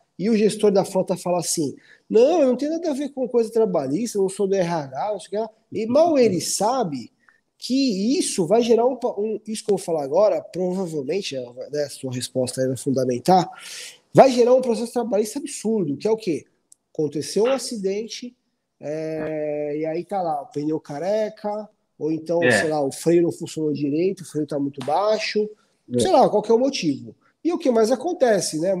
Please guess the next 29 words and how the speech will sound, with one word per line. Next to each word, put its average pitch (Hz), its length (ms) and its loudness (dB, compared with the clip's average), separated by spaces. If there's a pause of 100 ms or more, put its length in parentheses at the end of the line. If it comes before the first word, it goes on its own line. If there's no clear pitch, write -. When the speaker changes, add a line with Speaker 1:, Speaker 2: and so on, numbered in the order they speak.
(120)
Speaker 1:
Tem 190 160 -2
empresa 185 300 -4
que 302 80 0
só 311 100 6
Speaker 2:
Uhum. 160 120 4
Speaker 1:
para, 202 420 4 (180)
só - 160 -4
para 202 260 2
o 175 80 -2
carro 180 220 -2
quando 359 200 -2
quebra. 196 500 -2 (840)
Speaker 2:
Aham. 135 480 2 (640)
Speaker 1:
E 175 100 0
aí, 226 400 4
Speaker 2:
Então, 165 180 4
Speaker 1:
eu 151 80 6
Speaker 2:
vamos 208 160 8
Speaker 1:
quero 208 120 4
saber 196 120 6
Speaker 2:
supor 247 120 6
Speaker 1:
ao - 60 -4
contrário 240 480 2
agora. 165 400 -2 (500)
Qual 262 180 2 (160)
o 240 100 -14
problema 247 460 -2
pra 220 220 -6
empresa? 165 680 -8